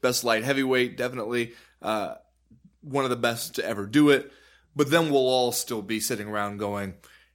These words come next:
"And when is the other shoe gonna drop? When are you gonna T-bone the school bus full of children?" You know, when, what is going to happen the way it usually does, like, in the rhythm to this thing where something else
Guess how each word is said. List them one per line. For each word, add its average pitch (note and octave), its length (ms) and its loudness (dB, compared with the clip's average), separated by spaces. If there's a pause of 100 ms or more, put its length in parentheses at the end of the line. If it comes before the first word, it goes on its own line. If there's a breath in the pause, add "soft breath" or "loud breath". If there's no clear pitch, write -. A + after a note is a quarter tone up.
"And G2 260 -6
when D3+ 340 2
is D#3+ 280 0
the D#3+ 160 2
other D#3 140 4
shoe B2+ 340 2
gonna G2+ 180 -4
drop? G2 380 -8
When A#2 200 0
are C#3 60 4
you C#3 120 2
gonna C#3 220 0
T-bone D3 580 4
the C#3+ 100 2
school D3+ 280 0
bus D3 280 4
full D#3 260 2
of E3 80 0
children?" G2+ 640 -6
You G#2+ 60 -8
know, G#2+ 60 -2
when, A#2 600 -4 (440)
what C#3 260 2
is C3+ 120 -4
going C3+ 240 -2
to B2+ 80 -2
happen A#2+ 520 -2 (680 soft breath)
the B2 160 -8
way B2+ 260 2
it B2+ 60 0
usually C3 360 -2
does, B2 380 2
like, A2 160 -4 (220)
in A2+ 180 -8
the A2+ 80 -4
rhythm A#2 380 0
to A#2 100 -8
this G2+ 220 -8
thing G#2 400 -8
where G2+ 400 -6 (180 soft breath)
something B2 560 -4
else A2+ 540 -4